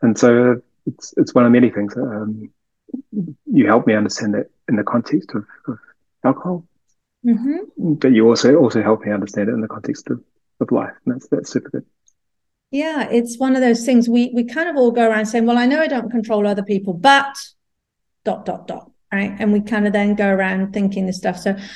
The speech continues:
Speaker 2: I like what you said there, that people were generally very supportive when they kind of got it, but there was this, there's always this perpe-,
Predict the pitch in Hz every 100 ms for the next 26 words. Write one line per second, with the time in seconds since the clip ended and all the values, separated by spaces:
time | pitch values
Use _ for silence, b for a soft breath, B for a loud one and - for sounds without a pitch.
0 | B - 240 262 294 302 277 269 - 220
1 | 214 208 208 233 220 202 196 214 202 196
2 | 196 190 185 190 233 - 226 233 226 202
3 | 196 196 190 185 214 220 240 226 226 -
4 | B B - 254 226 233 240 233 226 247
5 | 247 240 - 262 247 254